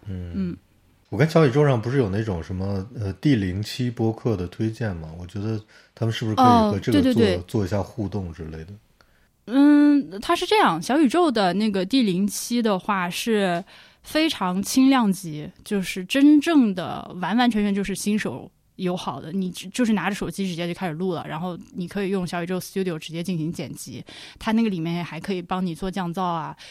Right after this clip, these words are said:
Speaker 2: 也可以帮你，它甚至有一个功能我觉得非常的好，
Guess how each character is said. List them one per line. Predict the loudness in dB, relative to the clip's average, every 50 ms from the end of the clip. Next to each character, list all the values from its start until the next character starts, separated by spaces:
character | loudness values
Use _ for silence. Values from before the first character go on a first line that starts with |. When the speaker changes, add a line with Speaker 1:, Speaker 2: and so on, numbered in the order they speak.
| -20 -6 -4
Speaker 2:
也 | -4 -2
可 | 0 0
以 | 0
帮 | 2 2 2 2 0
你， | -2 -4 -6 -8
它 | -2 0 2
甚 | 6 8 8 8
至 | 8
有 | 6 4 2
一 | 2
个 | 2 4
功 | 6 6 8
能 | 8 6 4
我 | 4
觉 | 2
得 | 2 2
非 | 4 2
常 | 4 4
的 | 2 0 0 -2 -6 -10 -16 _ _ _ _ -10
好， | -6 -6 -6 -6 -6 -10